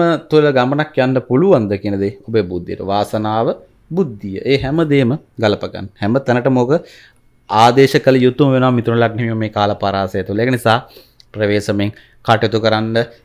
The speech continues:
ඒ බැඳීම් කියන කාරණා තුන ඔන්න විවාහ යෝග නම් උදා වෙනවා. විවාහයන් නැති වෙනවා. ඒ විවාහයන් තුළ පැවැත්ම ඇති කරගන්න ඔබ බුද්ධිමත් විය යුතුයි. ආදර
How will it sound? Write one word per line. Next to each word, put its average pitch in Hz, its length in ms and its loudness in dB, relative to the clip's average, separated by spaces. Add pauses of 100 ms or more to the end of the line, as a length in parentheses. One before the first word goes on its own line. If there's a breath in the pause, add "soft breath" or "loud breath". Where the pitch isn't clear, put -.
ඒ 113 140 0
බැඳීම් 127 360 -2
කියන 123 180 0
කාරණා 123 200 -2
තුන 147 120 -2
ඔන්න 127 100 -2 (100)
විවාහ 131 240 0 (140)
යෝග 143 220 2
නම් 127 200 -2
උදා 113 260 2
වෙනවා. 117 280 -2 (320 loud breath)
විවාහයන් 127 500 4
නැති 156 260 2
වෙනවා. 107 280 -4 (260 soft breath)
ඒ 139 120 4
විවාහයන් 147 360 2
තුළ 170 120 2 (140)
පැවැත්ම 147 380 4
ඇති 135 180 -2
කරගන්න 104 400 0 (360 soft breath)
ඔබ 113 80 4 (120)
බුද්ධිමත් 110 500 0
විය 107 140 0
යුතුයි. 98 240 -4 (420 loud breath)
ආදර 147 240 2